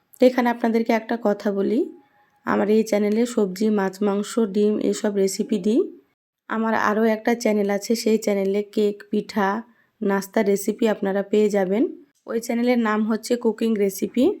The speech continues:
লিঙ্কটা ডেসক্রিপশানে দিয়ে দেবো, আর এই চ্যানেলের কমেন্টটিতে দেওয়া আছে, আপনারা দেখে নেবেন। দেখে প্লিজ চ্যানেলটা সাবস্ক্রাইব করে দেবেন। এই চ্যানেলটা যেভাবে আমাকে আপনারা সাপোর্ট করেছেন,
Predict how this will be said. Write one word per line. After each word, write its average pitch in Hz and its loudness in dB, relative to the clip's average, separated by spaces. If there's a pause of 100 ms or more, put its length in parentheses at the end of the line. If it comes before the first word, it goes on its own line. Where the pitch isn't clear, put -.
(360)
লিঙ্কটা 226 6 (100)
ডেসক্রিপশানে 226 2
দিয়ে 202 4
দেবো, 202 2 (100)
আর 214 2
এই 214 4
চ্যানেলের 220 4 (100)
কমেন্টটিতে 208 2
দেওয়া 196 4
আছে, 196 -6
আপনারা 214 0 (100)
দেখে 190 0
নেবেন। 208 2 (880)
দেখে 240 4 (120)
প্লিজ 233 2
চ্যানেলটা 196 2 (100)
সাবস্ক্রাইব 208 0 (100)
করে 196 4
দেবেন। 196 0 (720)
এই 226 2
চ্যানেলটা 220 0
যেভাবে 208 0
আমাকে 202 -2
আপনারা 202 -2 (100)
সাপোর্ট 190 -2
করেছেন, 202 0